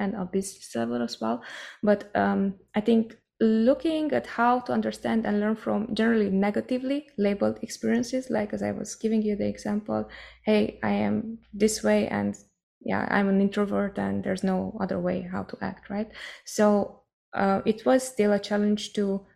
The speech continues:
see the good side of things and understand that, um, yeah, those things are happening with a purpose. And as I was saying, seeing challenge as a growth opportunity mainly,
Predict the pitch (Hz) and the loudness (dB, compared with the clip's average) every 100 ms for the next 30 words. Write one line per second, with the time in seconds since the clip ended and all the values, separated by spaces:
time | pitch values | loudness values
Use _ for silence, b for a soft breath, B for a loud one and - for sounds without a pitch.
0 | b - - - 233 269 294 - _ _ | b -12 -6 2 2 2 0 -6 _ _
1 | - 190 196 185 - - _ _ _ - | -8 2 4 4 -2 -20 _ _ _ -6
2 | 190 233 - 262 254 254 - 254 262 - | 0 2 2 0 0 -4 -2 2 2 2
3 | 214 208 208 202 202 - 220 208 196 196 | 0 0 0 -2 -2 0 2 2 4 2
4 | 196 - B B B B 190 185 180 180 | -2 -14 B B B B 0 0 0 0
5 | 180 - - - _ _ _ _ _ _ | -2 -8 -20 -20 _ _ _ _ _ _
6 | _ _ _ _ _ _ _ _ - 226 | _ _ _ _ _ _ _ _ 0 2
7 | 202 214 269 311 277 220 208 214 247 233 | 4 4 4 2 2 2 0 2 4 4
8 | 214 190 208 220 285 311 - - _ - | 2 -4 -6 -4 -4 -4 -6 -20 _ -4
9 | 208 202 202 202 - - 208 208 208 214 | -2 0 0 -2 -4 -4 -2 -2 -2 0
10 | 214 226 - 294 285 - 208 208 196 185 | 0 0 0 0 0 0 2 2 0 -4
11 | - 185 180 - - 180 - 185 185 202 | -4 -4 -4 -8 -8 -8 -6 -8 -8 -10
12 | - - - 208 214 | -10 -8 -6 -6 -8